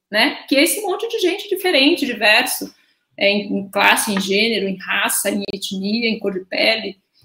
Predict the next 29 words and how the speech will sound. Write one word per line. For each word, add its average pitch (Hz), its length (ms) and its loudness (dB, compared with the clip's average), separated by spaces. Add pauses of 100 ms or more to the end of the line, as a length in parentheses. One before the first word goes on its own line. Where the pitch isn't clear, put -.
(180)
em 220 200 2
orientação 208 460 0
sexual, 196 760 -4
né? 196 280 -6 (160)
Então, 240 680 0 (420)
é, 190 640 0
e, 214 380 4
e - 20 8
essa 269 200 6
foi 302 120 4
uma 285 60 8
das 277 120 6
grandes 285 220 8
lições, 285 460 6
assim, 277 420 6
que 320 80 4
eu 311 60 0
falei, 349 120 -4
"Cara, 339 180 4 (100)
é - 20 0
simplesmente 349 440 4
porque - 100 -2
a 311 40 4
gente 311 140 4
é 294 60 4
diferente." 226 680 -2 (500)
E - 400 -2 (540)
sendo 302 380 8
diferente, 254 840 4